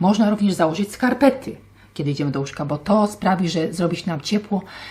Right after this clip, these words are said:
i zrobi się przyjemniej i wtedy zaśniemy. Jeszcze jedna metoda to taka, że jeśli macie Państwo kołdry, które są bardzo lekkie, to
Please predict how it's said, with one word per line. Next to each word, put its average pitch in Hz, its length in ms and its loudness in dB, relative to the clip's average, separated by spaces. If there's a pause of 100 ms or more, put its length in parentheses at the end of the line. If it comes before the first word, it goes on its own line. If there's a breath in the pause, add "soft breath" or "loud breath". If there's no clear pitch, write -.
(220 loud breath)
i 196 280 0
zrobi 175 280 -4
się 170 100 -4
przyjemniej 170 800 0
i - 20 -10
wtedy 139 240 -6
zaśniemy. - 440 -10 (560 loud breath)
Jeszcze 220 260 4
jedna 277 280 6
metoda 147 400 0
to 190 140 -8
taka, 185 380 -4
że 190 160 2 (300 loud breath)
jeśli 185 240 2
macie 247 280 6
Państwo 143 560 -6 (300 loud breath)
kołdry, 196 460 4
które 170 220 -4
są 175 220 0
bardzo 208 380 6
lekkie, 156 460 -4 (260 loud breath)
to - 100 -8